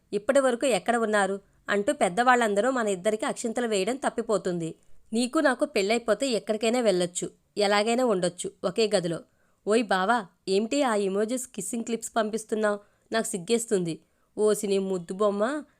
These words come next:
పెడితేనే సిగ్గు వేస్తుందా? నేనైతే ఇప్పటి నుంచి మన ఫస్ట్ నైట్ గురించి కళ్ళకంటున్నాను తెలుసా?" "ఛీ, ఏం మాట్లాడుతున్నావు బావా? అయితే నీకు అన్నీ తెలుసా? కనిపించేంత అమాయకుడివి ఏమీ కాదు, పెద్ద కిలాడివి." "అవునా, నాకు మాత్రమే తెలుసా? నీకేమీ తెలియదా?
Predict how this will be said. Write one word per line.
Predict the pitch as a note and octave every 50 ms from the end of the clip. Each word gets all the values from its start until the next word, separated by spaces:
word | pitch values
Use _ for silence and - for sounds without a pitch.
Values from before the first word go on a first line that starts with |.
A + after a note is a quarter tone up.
| _ _ _ _
పెడితేనే | A#3 G#3+ G3+ G#3 - B3+ B3 B3+ C#4+
సిగ్గు | C#4+ - G#3+ F#3 G#3+ G3+
వేస్తుందా? | G#3 G3 F#3 - - F3+ F3 F#3 G3 A3+ C#4 - _ _ _ _ -
నేనైతే | A3 A#3 A3+ G#3 G3 F#3+ C4+ C#4
ఇప్పటి | A#3+ B3 - A#3 A#3 -
నుంచి | A#3+ A3+ A3 - B3+
మన | B3 A#3 A3 -
ఫస్ట్ | G#3 G3 F#3+ -
నైట్ | A#3 A#3 A3 G#3+
గురించి | A#3 A3+ G#3+ G#3 -
కళ్ళకంటున్నాను | B3+ - A3 G3 G3 G#3 - A3 G3 F#3+ G3+ F3+ F#3 F3+ E3+
తెలుసా?" | E3 - F#3 F3+ F3 - G#3+ G#3+ B3+ C#4 - _ _ _ _ _ _ _ -
"ఛీ, | - C4 C4 - - -
ఏం | - G3+ A3 B3
మాట్లాడుతున్నావు | C4 B3 B3+ B3+ A#3 A3+ - A3 G#3 G3 F3 E3 F3
బావా? | E3+ E3 E3 E3+ F#3+ G3 _ _ _ _ _ _ _
అయితే | - G3 G#3 G#3 C#4+
నీకు | C#4 C4+ B3+ - B3+
అన్నీ | G3 F#3 A3
తెలుసా? | B3 - B3 G#3+ F#3+ - G3+ F3+ G3 B3 D4 - _ _ _ _ _ _ _ -
కనిపించేంత | - - - A3 A3+ A3+ - A#3+ A3+ A3 B3 A#3 G#3+ G#3 -
అమాయకుడివి | G#3 F#3+ F#3+ G3 G#3+ A3 - A3+ A#3+ A#3 A#3
ఏమీ | G#3+ G#3+ A#3 B3+
కాదు, | - A#3 G#3+ G3 F#3 F#3 F3+ - _ _ _ -
పెద్ద | G#3 F#3 A3+
కిలాడివి." | A3 - - G3 F#3+ G3 G3+ G3 F#3 E3+ E3 - _ _ _ _ _ -
"అవునా, | F#3 F#3+ F#3+ G#3 A3+ A#3+ A3+ G3 F3 - _ _ -
నాకు | G3 F#3+ G3+ - B3
మాత్రమే | B3 B3 - C4 B3+ C4+
తెలుసా? | C4 B3 G3+ F#3 E3+ - - F#3 A3+ D#4 - _ _ -
నీకేమీ | A3 A#3 A3+ A3 G3+ G3+ A3+ C4
తెలియదా? | A#3 A#3 F#3+ F#3 G3+ G3+ F3+ E3+ F3